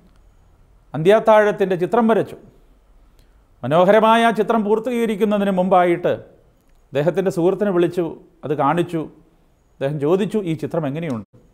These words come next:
സുഹൃത്ത് ചിത്രം മുഴുവനും ഒന്ന് കണ്ണോടിച്ചിട്ട് പറഞ്ഞു, "യേശുവിൻ്റെ ചിത്രം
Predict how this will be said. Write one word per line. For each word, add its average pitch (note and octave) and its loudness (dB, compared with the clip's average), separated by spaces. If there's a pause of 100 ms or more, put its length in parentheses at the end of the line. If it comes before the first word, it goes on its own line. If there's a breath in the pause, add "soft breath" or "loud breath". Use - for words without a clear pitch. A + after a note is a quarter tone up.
(840)
സുഹൃത്ത് D#3 0 (920)
ചിത്രം D3 -6
മുഴുവനും F3 0
ഒന്ന് E3 -2
കണ്ണോടിച്ചിട്ട് D#3 -2
പറഞ്ഞു, D#3+ -4 (160)
"യേശുവിൻ്റെ F3 0
ചിത്രം D3+ -2